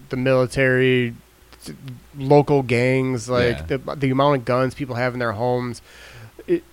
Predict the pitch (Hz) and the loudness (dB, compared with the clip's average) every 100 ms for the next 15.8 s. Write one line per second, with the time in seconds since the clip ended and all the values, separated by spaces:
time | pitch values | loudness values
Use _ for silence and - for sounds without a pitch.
0 | - - 143 151 143 165 147 - 131 127 | -10 -2 0 0 4 4 4 2 0 2
1 | 110 - 127 113 120 123 117 - 110 107 | 0 -4 -4 -2 -2 0 -2 -4 -12 -4
2 | 120 120 117 113 110 104 - _ - 131 | -2 0 -2 -2 -4 -6 -14 _ -6 -2
3 | 113 113 110 104 127 135 139 135 120 123 | -2 0 0 0 -2 0 0 0 0 0
4 | 120 120 - 127 117 113 - 127 127 131 | -2 -6 -2 -2 -2 -4 -4 -2 0 2
5 | 120 107 117 117 120 - 135 120 113 120 | 2 0 0 0 -2 -4 -4 -2 -2 2
6 | 123 120 127 123 113 107 123 - - 82 | 2 4 2 4 4 2 0 -2 -12 -10
7 | 71 71 123 120 117 113 110 110 104 - | -8 -2 0 2 2 0 -2 -6 -8 -12
8 | - 120 123 127 123 - - - - 131 | -6 -2 0 0 -2 -8 -20 -20 -4 -2
9 | 120 127 120 123 131 135 120 113 104 - | -2 -2 0 2 2 2 0 -2 -2 -10
10 | - - - - - - - - - 107 | -20 -20 -20 -20 -20 -20 -20 -20 -20 -6
11 | 120 120 113 117 135 180 - 101 90 - | -2 -2 -2 0 4 4 2 -4 -4 -6
12 | 120 113 110 110 110 107 113 113 117 127 | -4 -4 -4 -2 -2 -2 -2 -2 -2 -4
13 | - 120 113 113 87 90 87 85 82 76 | -6 -6 -4 -4 -6 -6 -6 -6 -8 -10
14 | - 151 139 131 139 127 135 127 131 120 | -2 0 0 0 2 2 0 -2 -4 -8
15 | 113 127 139 143 127 117 107 | -6 -2 0 0 -2 -6 -8